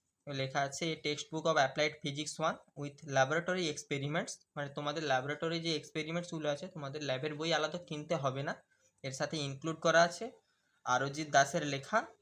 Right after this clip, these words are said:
সেই একই নবপ্রকাশনী থেকে পাবলিশড হয়েছে। এইখানে দেখো যেটা আছে, written in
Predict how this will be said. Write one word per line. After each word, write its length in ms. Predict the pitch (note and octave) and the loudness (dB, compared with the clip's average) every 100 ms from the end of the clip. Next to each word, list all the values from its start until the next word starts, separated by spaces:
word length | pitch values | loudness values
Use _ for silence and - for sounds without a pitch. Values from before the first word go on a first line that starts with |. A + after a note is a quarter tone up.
| _ - | _ -4
সেই 120 | D#3 | 0
একই 220 | C#3+ F3+ | 2 2
নবপ্রকাশনী 680 | D#3 C#3+ D3+ D#3+ D#3+ D#3+ D#3+ | 2 2 0 -4 -4 -4 -4
থেকে 180 | E3 D#3+ | -4 2
পাবলিশড 460 | C#3 C3 C#3+ - | 6 6 4 -2
হয়েছে। 300 | C#3 C3 - B3 - _ _ _ - - A5 G#5+ B4+ B4+ _ _ _ _ - - _ _ - | -2 0 -2 -6 -12 _ _ _ -20 -20 _ _ -20 _ _ _ _ _ -20 -20 _ _ -8
এইখানে 640 | C#3 D3 D3+ D#3 D#3 D#3+ - _ D3+ | -4 0 2 2 0 -2 -8 _ -8
দেখো 240 | D3 D3+ | -6 -4
যেটা 580 | D3 C#3 D3+ D3+ D3+ - - | -4 2 6 6 6 2 -8
আছে, 520 | - C#3+ C#3+ E3+ A3 E4 - _ _ _ _ - _ | -2 0 0 -2 -4 -8 -18 _ _ _ _ -20 _
written 480 | C#3+ D3+ E3 F3 E3+ | -2 0 4 4 4
in 120 | E3+ | 2